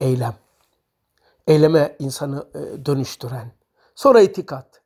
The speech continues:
Demek ki dimada çok mühim bu. Yedi mertebe var. Tahayyül, tasavvur, taakkul, tasdik, izan, iltizam, itikat.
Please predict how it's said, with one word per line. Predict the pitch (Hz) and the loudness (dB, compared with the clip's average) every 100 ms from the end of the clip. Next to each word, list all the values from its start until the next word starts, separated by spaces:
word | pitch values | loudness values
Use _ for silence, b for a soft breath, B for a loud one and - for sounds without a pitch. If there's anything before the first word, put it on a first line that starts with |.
| _ | _
Demek | 269 170 127 | -6 -4 -10
ki | - 147 | -18 -12
dimada | 214 160 127 127 175 196 - _ _ _ _ _ - | -10 -8 -10 -10 -10 -10 -14 _ _ _ _ _ -2
çok | 233 233 | -2 -2
mühim | 165 175 143 - | 0 0 -2 -6
bu. | 135 135 - _ _ _ _ _ _ _ - | -8 -8 -12 _ _ _ _ _ _ _ 0
Yedi | 185 208 | 2 4
mertebe | 170 139 160 131 | 4 2 -4 -6
var. | 117 131 202 _ | -6 -10 -14 _
Tahayyül, | - 165 156 147 139 131 | -2 -2 0 -4 -6 -8
tasavvur, | - 170 - 156 143 139 | -6 -6 -6 -8 -8 -12
taakkul, | - 143 147 151 160 139 | -4 0 0 -2 -12 -14
tasdik, | - 196 196 - 165 - 214 | -6 -4 -4 -6 -8 -8 -6
izan, | 202 180 190 247 - _ _ _ _ | -2 2 2 0 -10 _ _ _ _
iltizam, | 226 240 233 202 254 262 - | -6 -6 -4 0 0 0 -6
itikat. | 185 - 147 139 - - | -8 -6 -6 -6 -8 -16